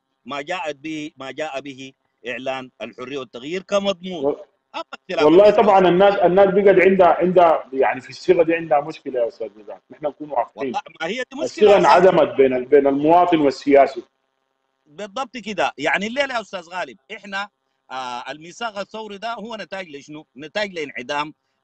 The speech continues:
Speaker 1: آه، السياسيين المستغلين في الساحة السودانية ومحاولة تخوينهم والتشكيك فيهم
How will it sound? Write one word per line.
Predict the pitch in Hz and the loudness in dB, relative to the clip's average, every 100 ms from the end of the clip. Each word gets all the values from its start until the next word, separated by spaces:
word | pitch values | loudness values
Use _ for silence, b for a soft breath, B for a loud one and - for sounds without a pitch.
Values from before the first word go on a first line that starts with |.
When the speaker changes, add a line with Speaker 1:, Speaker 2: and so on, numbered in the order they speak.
| 113 | -6
Speaker 1:
آه، | 117 113 117 | -6 -6 -10
السياسيين | 120 - 131 127 175 | -16 -14 -14 -12 -14
المستغلين | 151 123 113 113 107 123 139 | -14 -16 -16 -14 -14 -12 -14
في | 110 | -14
الساحة | 98 127 110 | -8 -6 -6
السودانية | 101 - 98 95 95 95 85 _ _ _ - | -8 -14 -12 -8 -8 -10 -16 _ _ _ -10
ومحاولة | 120 127 123 123 123 127 | -8 -6 -4 -2 -4 -8
تخوينهم | 139 - 170 180 170 127 | -12 -12 -12 -10 -10 -12
والتشكيك | 117 113 139 - 185 180 | -12 -12 -14 -14 -16 -16
فيهم | - 175 165 | -12 -10 -10